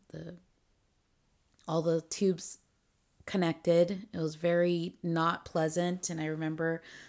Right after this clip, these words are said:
looking at both of them and thinking, "Wow, I don't remember the last time we ever spent Thanksgiving together, ever." And, uh,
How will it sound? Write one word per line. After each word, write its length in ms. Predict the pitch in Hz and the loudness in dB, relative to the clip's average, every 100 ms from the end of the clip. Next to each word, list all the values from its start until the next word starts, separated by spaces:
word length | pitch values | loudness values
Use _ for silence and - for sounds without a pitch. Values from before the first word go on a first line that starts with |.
| - | -10
looking 340 | 190 175 180 185 | 0 0 2 2
at 140 | 170 | 2
both 260 | 165 165 175 | 2 2 0
of 80 | 160 | 0
them 340 | 160 165 170 | 2 4 2
and 200 | 160 151 | 0 0
thinking, 400 | 165 156 160 156 | -2 -2 -4 -4
"Wow, 380 | 160 165 147 151 | -2 -2 -2 -4
I 300 | 156 151 156 151 | -4 -2 -2 -2
don't 160 | 151 160 | -4 -4
remember 260 | 156 156 | -2 -2
the 100 | 151 | -2
last 320 | 147 147 143 - | -2 -4 -6 -4
time 300 | 143 143 143 | -2 0 0
we 200 | 143 147 | -2 -4
ever 280 | 156 147 | -6 -6
spent 380 | 143 - 139 143 | -6 -4 -4 -4
Thanksgiving 540 | - 139 - 135 131 131 | -6 -8 -8 -8 -8 -8
together, 480 | - 143 127 131 - | -10 -12 -8 -10 -10
ever." 380 | 135 127 151 156 _ _ - - _ _ _ _ _ _ _ - - - - - - - | -10 -10 -14 -18 _ _ -20 -20 _ _ _ _ _ _ _ -20 -20 -20 -20 -20 -16 -4
And, 320 | 147 139 139 | -2 -2 -2
uh, 300 | 139 131 | -4 -4